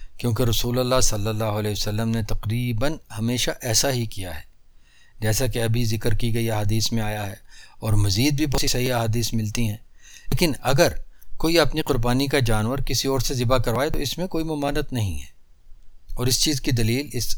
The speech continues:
اس کام کی دلیل جابر بن عبداللہ رضی اللہ عنہما سے ملتی ہے۔ ان کا کہنا ہے کہ رسول اللہ صلی اللہ علیہ وسلم کے حج کا واقعہ بیان کرتے ہوئے کہتے ہیں کہ ثم انصرف الی المنحر فنحر ثلاثا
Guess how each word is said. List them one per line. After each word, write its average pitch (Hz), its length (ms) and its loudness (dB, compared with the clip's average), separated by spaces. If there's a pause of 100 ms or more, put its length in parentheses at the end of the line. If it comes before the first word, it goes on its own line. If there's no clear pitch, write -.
اس 113 200 2
کام 127 260 2
کی 127 120 0
دلیل 107 360 0 (480)
جابر 113 280 4
بن 127 200 2
عبداللہ 107 580 0
رضی 110 220 2
اللہ 110 160 -2
عنہما 113 600 0
سے 107 240 -6 (280)
ملتی 104 460 -2
ہے۔ 120 140 -4 (220)
ان 123 160 -2
کا 123 120 0
کہنا 113 320 -2
ہے 123 60 -4
کہ 127 100 -4
رسول 113 300 -2
اللہ 120 200 -2
صلی 110 200 -2
اللہ 113 40 -2
علیہ 113 100 -4
وسلم 110 300 -6 (600)
کے 117 180 -4
حج 107 220 2
کا 135 120 2
واقعہ 110 320 0
بیان 101 280 2
کرتے 104 300 -2
ہوئے 104 180 -4
کہتے 104 380 -4
ہیں 104 180 -4 (480)
کہ 123 200 -2 (640)
ثم 143 400 4
انصرف 147 460 2
الی 127 280 0
المنحر 117 480 0 (400)
فنحر 127 540 2
ثلاثا 143 600 0